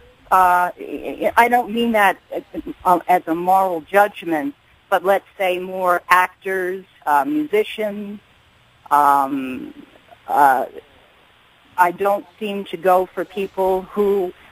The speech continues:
would give me, um, a steady life and make me feel like I had high self-esteem. I tend to go towards people who are very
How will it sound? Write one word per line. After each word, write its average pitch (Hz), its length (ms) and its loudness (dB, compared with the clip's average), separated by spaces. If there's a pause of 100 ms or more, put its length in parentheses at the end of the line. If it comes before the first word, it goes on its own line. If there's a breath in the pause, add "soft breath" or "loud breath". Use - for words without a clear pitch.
(160)
would 180 420 2
give 208 220 2
me, 220 400 -4
um, 170 540 2 (1160)
a 165 120 -2 (120)
steady 196 320 0
life 185 400 2 (320)
and 180 180 -4
make 190 240 -2
me 196 220 -6 (100)
feel 202 160 4
like 185 220 4
I 175 100 2
had 175 340 0
high 185 300 2 (100)
self-esteem. 202 800 -6
I 170 140 -2
tend 196 300 -4
to 196 60 -6
go 180 220 2
towards 175 300 -4 (120)
people 170 220 -8
who 165 140 0
are 156 100 4
very 160 300 2